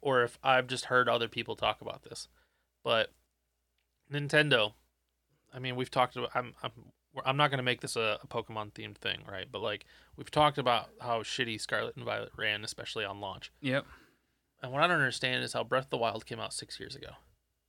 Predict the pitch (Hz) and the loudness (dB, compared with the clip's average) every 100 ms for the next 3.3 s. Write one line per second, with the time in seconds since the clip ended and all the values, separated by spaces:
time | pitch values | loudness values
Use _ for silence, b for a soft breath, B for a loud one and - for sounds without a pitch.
0 | _ _ _ _ _ - 123 120 123 113 | _ _ _ _ _ -12 -10 -4 -4 -2
1 | 107 - - - - - - - 113 98 | -6 -8 -8 -8 -10 -12 -14 -10 -8 -10
2 | - - 117 110 101 - 120 120 113 123 | -10 -10 -8 -8 -10 -12 -10 -8 -2 -2
3 | - - - | -2 -8 -12